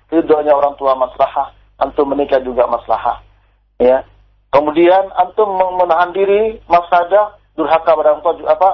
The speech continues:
me-, me-, durhaka pada orang tua juga mafsadah. Maka jalannya adalah pertama, doa kepada Allah Subhanahu wa taala. Jangan apapun, jangan sampai kita lupakan dengan yang namanya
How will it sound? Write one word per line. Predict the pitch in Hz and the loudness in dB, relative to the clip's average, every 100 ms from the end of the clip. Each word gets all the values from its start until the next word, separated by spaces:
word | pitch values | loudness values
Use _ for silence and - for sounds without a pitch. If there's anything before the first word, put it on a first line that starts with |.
| - | 0
me-, | 156 151 | -2 2
me-, | 156 151 151 147 147 143 123 151 | 2 4 4 2 2 -2 -8 -2
durhaka | 151 196 190 | 0 2 2
pada | 156 156 | 0 0
orang | 147 | 0
tua | 180 | -2
juga | 147 135 | 0 -2
mafsadah. | 131 113 120 123 120 - _ _ - | -2 -4 -2 0 -4 -6 _ _ -2
Maka | 135 175 165 143 | 2 2 2 0
jalannya | 143 147 151 160 160 | 2 2 0 0 2
adalah | 139 139 143 151 - | 2 2 2 0 -6
pertama, | 160 - 185 175 151 139 151 - _ _ | -8 0 2 2 0 0 -2 -6 _ _
doa | - 185 | 2 2
kepada | 151 156 147 | 2 0 0
Allah | 143 147 143 | 2 0 0
Subhanahu | 135 127 | -2 -2
wa | |
taala. | 123 123 - | -2 -2 2
Jangan | 180 180 185 170 123 - _ _ | 4 4 4 2 0 -20 _ _
apapun, | - 165 185 185 190 208 175 | -2 0 2 2 0 -4 0
jangan | 220 220 - | 0 0 0
sampai | 175 180 175 190 170 139 | -2 0 0 0 0 -6
kita | 160 160 | -2 -2
lupakan | 160 165 160 165 151 | 0 -2 0 0 -2
dengan | 151 151 | 0 0
yang | 151 143 | 2 2
namanya | 143 143 143 - | 0 0 -2 -4